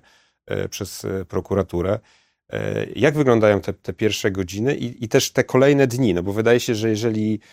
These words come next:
e, no, od razu zakładacie, to jest jakby naturalny trop, że to Bezpieka go z-, zamordowała, no to, to jest, to ma wywołać w was element, taki efekt za-, zastraszenia. „Zamordowali naszego kolegę, no to może się wycofajmy”.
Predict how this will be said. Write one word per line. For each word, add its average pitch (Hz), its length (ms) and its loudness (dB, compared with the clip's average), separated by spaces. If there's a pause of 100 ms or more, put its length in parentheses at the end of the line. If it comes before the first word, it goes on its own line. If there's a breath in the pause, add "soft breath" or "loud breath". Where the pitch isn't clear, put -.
(340 soft breath)
e, 104 260 -2 (200)
no, - 240 0 (200)
od 127 120 4
razu 127 220 4
zakładacie, 127 500 4
to 107 80 2
jest 90 100 2
jakby 98 200 0
naturalny 104 440 0
trop, 101 260 4
że 92 100 -4
to 101 100 -4
Bezpieka 95 500 0
go 90 220 -4
z-, 90 240 -10
zamordowała, 95 800 0 (320)
no 92 60 -6
to, - 120 -14
to 113 160 4
jest, - 320 0
to 123 100 2
ma 139 120 6
wywołać 113 440 4
w 101 60 -8
was 107 280 4
element, 113 500 0
taki - 340 -2
efekt 113 240 0
za-, 123 140 0
zastraszenia. 127 680 0 (180)
„Zamordowali 110 580 4
naszego 101 340 0
kolegę, 95 460 2 (640)
no 95 80 -8
to 98 80 -6
może 98 180 -2
się - 120 -6
wycofajmy”. 95 560 -2